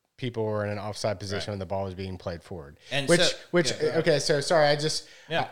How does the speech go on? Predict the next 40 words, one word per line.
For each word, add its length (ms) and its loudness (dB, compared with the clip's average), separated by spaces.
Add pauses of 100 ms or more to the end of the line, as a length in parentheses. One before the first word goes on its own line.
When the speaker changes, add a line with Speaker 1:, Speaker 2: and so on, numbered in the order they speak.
Speaker 1:
I, 100 4
I, 120 0
here's 300 2
what 120 6
I 60 8
wanna 240 4
say 280 6
about 440 2 (160)
var, 540 0
because 260 -2
I 220 2
did 320 -2
not 260 4
see 240 2
the 160 0
Argentina 580 -4
game, 260 -4
didn't 260 0
watch 280 2
it, 140 -2
so 80 0
I 120 2 (260)
don't 280 0
have 220 -2
a 60 -2
sense 420 -2
of 240 -2 (480)
how 520 4
the 60 0
technology, 920 -2 (140)
um, 340 -8 (560)
was 160 -2
perceived. 720 -2 (100)
Speaker 2:
Mm-hmm. 200 -10 (280)
Speaker 1:
But 300 2
what 380 2
I 100 2
felt 520 4 (100)
was 240 0
clear 800 0